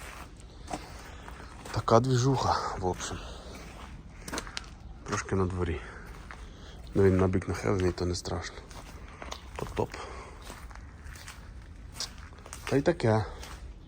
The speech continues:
Оце ось палець, кстати, старий. Ці, що наружні, що вони гойдалися. Ну, як вони гойдалися? Це від, з підпочіпника місце. А він сидів отут, саме крепше. Тож оцим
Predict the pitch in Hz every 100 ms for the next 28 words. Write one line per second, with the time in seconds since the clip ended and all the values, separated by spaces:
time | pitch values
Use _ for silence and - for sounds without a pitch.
0 | - - - - - - - - 104 90
1 | - 92 113 110 101 - - 95 104 -
2 | 90 90 85 - - - - - - -
3 | - - - - 98 101 92 92 113 104
4 | 87 - 90 90 85 - - - 87 87
5 | 95 82 - 87 107 101 82 82 82 85
6 | 82 82 - - - - - - 87 78
7 | - - - - - 170 143 - 67 80
8 | - - - - - - - - - -
9 | - 92 95 - 98 98 92 - - -
10 | - - - - - 85 - - - -
11 | - - - - - - - - - -
12 | - - 90 - 76 - 76 - 90